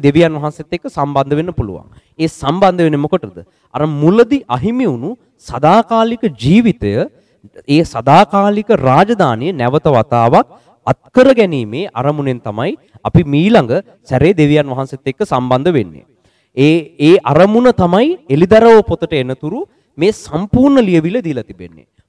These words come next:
පොළව විනාශකාරී, පොළව පාපයෙන් පූර්ණයි. අපි පොළවෙන් මිදිලා දෙවියන් වහන්සේගේ රාජ්‍යයට ඇතුල් වෙන්න අවශ්‍යයි. මේ මුළු අදහස පිළිබඳව අවධානය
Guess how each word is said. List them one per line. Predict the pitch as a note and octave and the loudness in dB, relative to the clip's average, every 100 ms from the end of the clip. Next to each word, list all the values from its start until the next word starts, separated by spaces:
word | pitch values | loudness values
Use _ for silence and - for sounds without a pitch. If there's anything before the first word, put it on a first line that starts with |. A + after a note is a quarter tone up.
| - | -2
පොළව | C3 D3 F#3 F#3+ | 2 4 4 2
විනාශකාරී, | B2+ A#2 C3 - D3 D#3+ F3+ A#3 D#4 _ - | -2 0 0 0 0 2 2 0 -4 _ 0
පොළව | C#3 D#3 D#3 | 4 6 4
පාපයෙන් | A#2+ A#2+ - D3+ D3+ | 2 2 4 2 4
පූර්ණයි. | - E3 F3 G#3 F4+ - | 2 2 0 -4 -6 -6
අපි | A#2 C#3+ | -4 -2
පොළවෙන් | - D3 F#3 F#3+ F3+ C3+ | 2 2 4 0 -2 -6
මිදිලා | D3+ G#3 D3+ F#2 _ _ _ C3 | -2 -2 -2 -6 _ _ _ 0
දෙවියන් | C#3+ G#3+ F#3+ | 4 4 2
වහන්සේගේ | C3 B2+ D3+ D#3 | -4 -6 -2 0
රාජ්‍යයට | C3 B2 B2 C3 | 2 2 0 -2
ඇතුල් | F3 - B2+ | -2 0 2
වෙන්න | B2 E3 | 2 2
අවශ්‍යයි. | A2+ G2+ - D#2 - _ _ _ _ A2+ | 0 0 -4 -16 -16 _ _ _ _ -6
මේ | C3 G3+ D4+ | -2 0 -2
මුළු | A#3+ C3+ C#3+ G#3+ C#4 | -6 -2 2 4 6
අදහස | D#3 D#3+ G3 G#3+ - A#2+ A3+ _ _ _ - | 4 0 0 -2 -4 -4 -4 _ _ _ 0
පිළිබඳව | F3 G#3 A#3 D#3+ G#2+ G2 A#2 G#3+ _ _ - | 2 4 2 0 -2 -4 -4 -4 _ _ -6
අවධානය | A#2+ E3 G3+ A3+ A3+ | 2 4 6 4 4